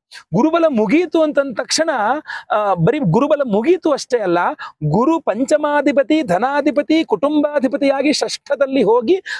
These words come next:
ರಾಹುಗ್ರಸ್ತನ, ಅಂದ್ರೆ ರಾಹು ಜೊತೆಗೆ ಸೇರಲಿದ್ದಾನೆ, ರಾಹು ಯುತಿಯಾಗಲಿದೆ. So ರಾಹು ಯುತಿಯಾಗಿರ್ತಕ್ಕಂಥ ಗುರುಗ್ರಹ ನಿಮ್ಮ ಧನ ಪಂಚಮಾಧಿಪತಿ, ಕುಟುಂಬಾಧಿಪತಿ ಷಷ್ಠದಲ್ಲಿ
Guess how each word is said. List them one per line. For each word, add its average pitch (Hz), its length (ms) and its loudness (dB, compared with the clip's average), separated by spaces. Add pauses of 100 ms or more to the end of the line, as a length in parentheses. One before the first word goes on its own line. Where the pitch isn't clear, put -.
(100)
ರಾಹುಗ್ರಸ್ತನ, 254 800 -2
ಅಂದ್ರೆ 214 220 0
ರಾಹು 214 240 -2
ಜೊತೆಗೆ 233 300 -4
ಸೇರಲಿದ್ದಾನೆ, 156 840 0 (480)
ರಾಹು 226 320 0
ಯುತಿಯಾಗಲಿದೆ. 220 1200 0
So 262 240 0
ರಾಹು 254 280 0
ಯುತಿಯಾಗಿರ್ತಕ್ಕಂಥ 285 1160 0 (100)
ಗುರುಗ್ರಹ 165 540 -2 (720)
ನಿಮ್ಮ 226 320 2
ಧನ 185 280 -2
ಪಂಚಮಾಧಿಪತಿ, 254 1300 0 (360)
ಕುಟುಂಬಾಧಿಪತಿ 254 1160 0 (220)
ಷಷ್ಠದಲ್ಲಿ 247 1080 -2